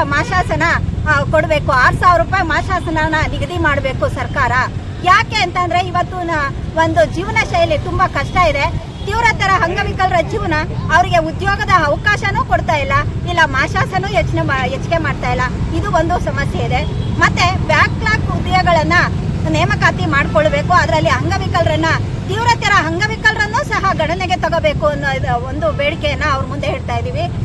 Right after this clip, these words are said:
ಮತ್ತೆ ಸರ್ಕಾರ ಅವ್ರಿಗೆ ಬೇಕಾದಂತ ನಿಟ್ಟಿನಲ್ಲಿ ರಾಜಕೀಯ ಮಾಡ್ತಾ ಇದೆಯೇ ವಿನಃ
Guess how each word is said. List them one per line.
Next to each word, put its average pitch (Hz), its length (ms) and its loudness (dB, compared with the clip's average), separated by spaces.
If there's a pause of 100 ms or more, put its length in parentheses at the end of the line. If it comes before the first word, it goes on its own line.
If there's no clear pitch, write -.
(240)
ಮತ್ತೆ 349 420 2
ಸರ್ಕಾರ 392 440 2 (420)
ಅವ್ರಿಗೆ 415 340 4
ಬೇಕಾದಂತ 381 760 -2
ನಿಟ್ಟಿನಲ್ಲಿ 349 600 -2
ರಾಜಕೀಯ 330 460 0
ಮಾಡ್ತಾ 320 320 0
ಇದೆಯೇ 311 240 0
ವಿನಃ 302 420 0